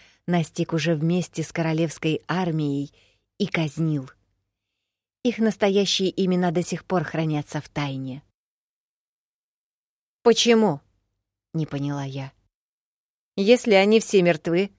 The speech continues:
может, стоит рассказать людям о тех, кто изменил историю королевства?» Приторий давно обещал рассекретить эти сведения,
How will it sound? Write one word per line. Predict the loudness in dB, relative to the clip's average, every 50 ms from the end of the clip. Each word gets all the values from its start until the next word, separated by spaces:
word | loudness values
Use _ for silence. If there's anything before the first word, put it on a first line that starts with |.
| _ _ _ _ _ _ -2
может, | 2 4 4 4 4 2
стоит | 2 6 8 8 8 8 6 4
рассказать | 2 2 4 2 2 4 6 4 4 4
людям | 2 2 4 4 4 6 4
о | 4
тех, | 4 6 4 4 4
кто | 2 2 6 6 6
изменил | 6 6 4 4 4 6 4 4
историю | 4 2 6 6 8 8 8 6 4
королевства?» | 4 4 4 6 6 6 4 2 0 -2 -4 -4 -4 -4 -6 _ _ _ _ _ _ _ _ _ _ _ _ _ _ _ _ _ _ _ _ _ _ _ _ _ _ _ _ _ _ _ _ _ _ _ _ 0
Приторий | 2 2 2 4 4 2 2 4 4 2
давно | 4 2 2 2 2 2 2
обещал | 2 2 2 -2 0 2 2 2 2 0 -4 _ _ _ -6
рассекретить | -2 -2 -2 -2 0 -2 -2 2 2 2 2 2 0 -2 -4 -6 -2 -2
эти | -2 -2 0 -2 -6
сведения, | -4 -2 0 0 0 0 0 -2 -4 -2 -2 -4 -4 -6